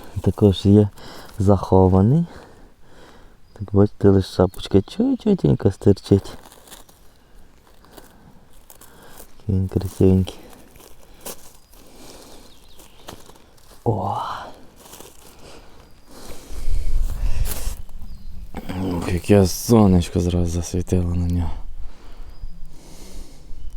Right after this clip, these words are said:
Дуже-дуже красивий такий.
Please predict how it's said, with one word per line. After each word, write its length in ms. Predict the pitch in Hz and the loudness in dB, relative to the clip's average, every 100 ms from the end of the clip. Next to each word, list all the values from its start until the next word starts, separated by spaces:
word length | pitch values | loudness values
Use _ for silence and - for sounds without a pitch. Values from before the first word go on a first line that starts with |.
| - - - - - - - - - - | -10 -10 -10 -10 -12 -12 -14 -16 -16 -6
Дуже-дуже 720 | 98 92 85 87 - 90 85 85 | 0 0 0 -2 0 2 2 -2
красивий 880 | 92 87 - - 107 117 110 101 | 0 0 -2 0 6 8 10 8
такий. 340 | 87 90 - | 6 -2 -4